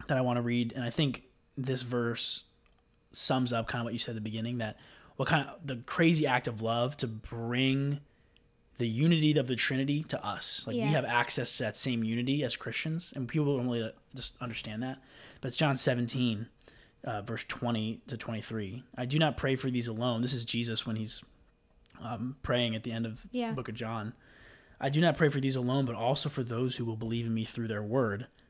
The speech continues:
Speaker 1: that they all may be one, as you, Father, are in me and I in you, that they also may be one in us, that the world may believe you sent me, and the glory which you gave me I have given them, that they may be one,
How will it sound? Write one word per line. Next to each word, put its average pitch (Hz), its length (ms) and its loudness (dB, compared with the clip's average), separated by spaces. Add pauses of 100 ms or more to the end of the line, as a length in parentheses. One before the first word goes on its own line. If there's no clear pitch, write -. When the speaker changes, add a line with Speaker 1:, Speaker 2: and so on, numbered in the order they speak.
(120)
Speaker 1:
that 123 100 -6
they 135 100 2
all 143 380 8
may 156 180 6
be 135 160 4
one, 123 640 2 (140)
as 123 320 0
you, 123 320 4
Father, 113 500 -2
are 107 160 -2
in 107 140 -2
me 117 220 2
and 107 80 -4
I 104 180 -4
in 104 160 -4
you, 110 280 0 (440)
that 113 160 -6
they 120 120 -2
also 139 440 2
may 131 160 4
be 131 100 2
one 120 340 2
in 127 180 2
us, - 580 -2 (540)
that 117 120 -6
the 117 60 -2
world 131 260 2
may 135 100 4
believe 117 380 0
you 117 360 0
sent 110 320 0
me, 104 140 -6
and 107 100 -4
the 107 60 -6
glory 117 280 -2
which 127 180 -2
you 135 60 2
gave 113 200 -2
me 113 120 0
I 110 80 -2
have 113 140 -6
given 113 240 0
them, 110 240 -2
that 107 140 -6
they 123 120 0
may 131 160 4
be 127 180 2
one, 113 600 2